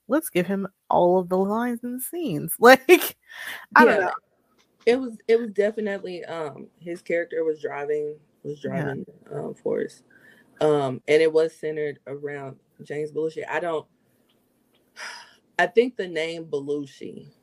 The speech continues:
Speaker 1: Yeah.
Speaker 2: You know what I'm saying? But I think with him, it was more about his brother than him.
Speaker 1: Hmm.
Speaker 2: Even though he's a good actor as well. I mean, I did used to watch According to Jim, so.
Speaker 1: No,
Speaker 2: Uh,
Speaker 1: he's a good actor.
Speaker 2: Yeah,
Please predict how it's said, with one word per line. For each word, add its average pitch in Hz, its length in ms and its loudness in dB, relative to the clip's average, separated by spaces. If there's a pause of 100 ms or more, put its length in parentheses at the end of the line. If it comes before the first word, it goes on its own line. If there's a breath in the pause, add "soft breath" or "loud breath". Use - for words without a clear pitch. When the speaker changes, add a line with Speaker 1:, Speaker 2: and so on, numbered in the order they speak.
Speaker 1:
Yeah. 165 400 -2 (640)
Speaker 2:
You 123 120 -6
know 123 140 -2
what 120 60 -2
I'm 123 100 -4
saying? 117 320 -6
But 147 120 4
I 147 120 8
think 196 380 0 (380 soft breath)
with 156 240 2
him, 143 720 -6 (200)
it 147 220 -2
was 151 160 -4
more 147 420 0
about 139 340 -8
his 135 240 -6
brother 139 520 0
than 131 280 -4
him. 147 400 -10 (420)
Speaker 1:
Hmm. 151 400 -8 (800 soft breath)
Speaker 2:
Even 226 200 6
though 208 160 8
he's 202 200 8
a 190 60 6
good 165 280 8
actor 147 360 6
as 147 140 4
well. 156 360 4
I 147 80 -4
mean, 147 160 4
I 143 80 0
did 147 240 2
used 147 180 -6
to 151 60 -2
watch 139 220 -6
According 131 300 -6
to - 60 -6
Jim, - 240 -8 (140)
so. - 340 -14 (640 loud breath)
Speaker 1:
No, 392 160 2
Speaker 2:
Uh, 294 80 6
Speaker 1:
he's 330 180 10
a 302 60 4
good 302 140 6
actor. 294 540 4 (500)
Speaker 2:
Yeah, 135 280 2